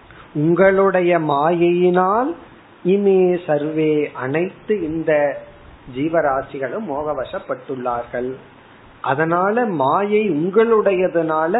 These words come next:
அந்த மாயையினால் நீங்கள் மோகவசப்படவில்லை அப்படின்னு சொல்றார் இன்டைரக்டா. ஏன்னா மாயையே உங்களுடையது, உங்களுடைய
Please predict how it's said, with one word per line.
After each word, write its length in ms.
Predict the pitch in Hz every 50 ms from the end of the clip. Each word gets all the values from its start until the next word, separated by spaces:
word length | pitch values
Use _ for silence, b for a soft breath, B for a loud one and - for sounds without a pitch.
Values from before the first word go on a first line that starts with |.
| 226
அந்த 320 | 151 151 156 180 208 196 233 220 202
மாயையினால் 760 | 170 147 147 156 180 190 190 190 190 185 185 190 220 254 254 180
நீங்கள் 480 | 147 165 233 262 277 277 285 269 254 226
மோகவசப்படவில்லை 1120 | 202 180 175 185 180 185 165 165 165 - 208 208 - 185 170 165 165 165 165 151 156 - - - - - -
அப்படின்னு 380 | - 190 160 139 147 160 202
சொல்றார் 360 | 190 180 - 156 160 165 - - - -
இன்டைரக்டா. 680 | 156 147 147 156 151 147 143 147 143 - - - 139 - - - B B B B B B -
ஏன்னா 200 | 139 143 170 214 208
மாயையே 560 | 156 143 139 147 180 202 202 202 202 208 233 247 233
உங்களுடையது, 760 | 196 185 190 202 233 233 226 202 185 170 175 165 156 135 - - - - - - - - -
உங்களுடைய 720 | 135 147 170 185 180 214 214 208 214 214 208 214 202 202